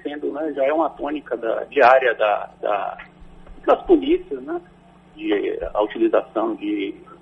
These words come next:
é, E P Is, é, álcool gel, é, higiena-, higienização das viaturas, enfim.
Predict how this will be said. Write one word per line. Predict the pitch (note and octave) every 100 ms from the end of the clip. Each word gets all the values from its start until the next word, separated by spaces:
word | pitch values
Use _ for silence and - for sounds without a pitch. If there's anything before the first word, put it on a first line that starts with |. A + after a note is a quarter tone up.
| - - - -
é, | - - A2+
E |
P | - G2
Is, | G#2 B2 C3+ A#2+ A2+ - - - - - _ _
é, | F#2 F2+ F2 F2+ E2+ - _ - - -
álcool | G#2+ - G#2+
gel, | G#2 A2+ B2 A2+ G#2+ F#2+ - - - -
é, | F#2 - - - -
higiena-, | - A#2+ G#2+ G2+ -
higienização | A#2+ A2 A#2 G#2 G#2 - A2 A2
das | G2+ F#2+
viaturas, | G#2+ G#2+ - A2+ C3+ D#3+
enfim. | E4+ - -